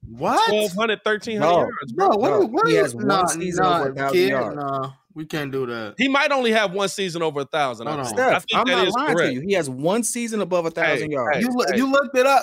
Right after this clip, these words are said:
Speaker 1: I swear I looked it up.
Speaker 2: But
Speaker 1: Hey.
Speaker 2: it, but it carries over 'cause he, he
Speaker 1: Hey,
Speaker 2: had, like,
Speaker 1: hey, but, hey,
Speaker 2: thirteen hundred.
Speaker 1: but that, them yard, them yards per catch, though.
Speaker 3: Look it up. Look it up on,
Speaker 1: Them
Speaker 3: on, on
Speaker 1: yards per
Speaker 3: screen.
Speaker 1: catch.
Speaker 3: Put it on screen.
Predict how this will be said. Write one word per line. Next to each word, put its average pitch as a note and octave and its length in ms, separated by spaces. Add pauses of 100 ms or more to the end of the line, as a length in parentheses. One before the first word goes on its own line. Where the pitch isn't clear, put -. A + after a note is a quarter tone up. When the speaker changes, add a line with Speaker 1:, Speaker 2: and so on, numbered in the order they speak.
(120)
Speaker 1:
I C4+ 140
swear C#4 280
I C4+ 100
looked C4 220
it B3 100
up. - 140
Speaker 2:
But G3 80
Speaker 1:
Hey. F#3+ 240
Speaker 2:
it, - 180
but F#3+ 120
it E3 140
carries E3+ 340
over C#3+ 260
'cause C#3+ 180
he, C#3+ 160
he - 60
Speaker 1:
Hey, G#3+ 100
Speaker 2:
had, D3+ 120
like, G3+ 120
Speaker 1:
hey, G3 100
but, D#3+ 100 (120)
hey, F#3+ 100
Speaker 2:
thirteen F#3+ 100
hundred. C#3+ 80
Speaker 1:
but D#3 160
that, D#3+ 260
them F#3+ 220
yard, G3 320
them F#3+ 220
yards A3 320
per A3 220
catch, B3 340
though. D#3+ 320 (1080)
Speaker 3:
Look E3+ 280
it G#3+ 100
up. D3+ 260
Look B3 200
it B3+ 80
up A#3 140
on, G#3+ 220
Speaker 1:
Them - 0
Speaker 3:
on, A3 160
on B3+ 60
Speaker 1:
yards A#3 300
per - 60
Speaker 3:
screen. A#3 340
Speaker 1:
catch. G#3 80
Speaker 3:
Put D4 100
it C4+ 80
on A3 160
screen. F#3 420